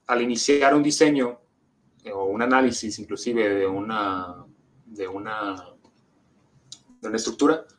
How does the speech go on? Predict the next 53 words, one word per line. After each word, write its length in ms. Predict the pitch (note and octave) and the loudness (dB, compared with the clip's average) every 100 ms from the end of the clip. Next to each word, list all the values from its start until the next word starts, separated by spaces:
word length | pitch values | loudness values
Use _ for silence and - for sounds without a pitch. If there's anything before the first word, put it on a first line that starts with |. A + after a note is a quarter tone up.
| _ _ _ _ - | _ _ _ _ -8
no 120 | A2+ | -4
conocemos 420 | C3 B2 C3 C#3 | 0 2 2 2
a 80 | B2 | 2
priori 280 | A#2+ A#2+ B2 | 2 4 4
el 100 | G#2 | 2
acero 280 | F#2+ A2+ A#2 | 0 0 0
que 100 | A2+ | 0
vamos 200 | A2+ A#2+ | -2 -4
a 20 | |
incluir, 520 | A2+ A2+ A#2 D3+ - _ _ _ _ _ _ _ _ | -2 2 2 0 -4 _ _ _ _ _ _ _ _
propusimos 680 | - A2+ A2 A2 B2 B2+ B2+ | -4 -2 -2 -4 0 0 2
otra 220 | A#2+ C3 | 2 2
ecuación 640 | B2 B2 A#2+ C3 C3+ C#3+ - | 2 2 4 2 2 -2 -6
que 120 | G#2+ | -10
solamente 760 | - - A2 A2 - B2 A2+ A#2 | -8 -4 -2 -2 -6 -8 -8 -2
toma 180 | A2+ | -2
en 100 | A#2 | 0
cuenta 260 | A2+ A#2+ A#2+ | 2 0 2
la 100 | A#2 | 0
relación 320 | G#2 G2 G#2 | 0 -2 -6
de 60 | G#2+ | -8
aspecto, 420 | - C3+ - G3+ - - - - _ _ _ _ | -6 -8 -8 -14 -14 -20 -20 -20 _ _ _ _
que 100 | G2+ | -14
es 80 | |
esta 160 | G#2 - | -12 -10
que 80 | G#2+ | -8
ven 80 | A2 | -8
en 60 | |
pantalla. 440 | A2+ G#2+ A#2+ C3 - _ - _ _ | -8 -2 0 0 -4 _ -20 _ _
Si 140 | A2 | -4
bien, 500 | A2 A#2 A#2 A2 A2 - | -2 0 0 -2 -6 -16
si 180 | - - | -20 -14
ustedes 180 | - A#2+ | -4 -2
recuerdan, 440 | - - A#2 A#2 | 0 2 2 2
la 80 | A2 | 0
del 280 | G2+ F#2+ F#2 | -2 -2 -6
Consejo 360 | - G2 G#2 A#2+ | -12 -12 -4 0
de 80 | A2+ | 0
Los 140 | - | 0
Ángeles 240 | G#2 A2+ | -4 -6
es 60 | A2 | -6
muy 100 | G#2 | -8
similar, 480 | G#2 B2 A2+ A#2+ C3 | -6 -2 4 6 6
nada 240 | A2 G2+ | 0 -2
más 220 | G2+ G2 - | -2 -4 -8
que 120 | G2 | -10
este 200 | - G2+ | -10 -14
es 60 | G2+ | -12
un 60 | |
valor 220 | F#2+ F#2+ | -8 -8
menor 260 | F#2+ F#2+ G2 | -8 -8 -6
al 100 | G2 | -6
que 280 | - F#2 | -6 -10